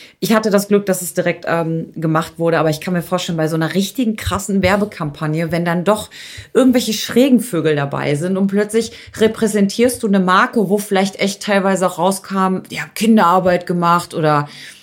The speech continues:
keine Ahnung, kleine Hundebibis zerschnitten und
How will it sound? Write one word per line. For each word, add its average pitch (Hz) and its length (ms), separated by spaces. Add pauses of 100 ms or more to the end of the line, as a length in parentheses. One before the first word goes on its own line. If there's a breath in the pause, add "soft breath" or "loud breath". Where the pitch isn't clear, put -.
(320 loud breath)
keine 185 220
Ahnung, 190 260
kleine 190 320
Hundebibis 190 760
zerschnitten 190 800
und 165 500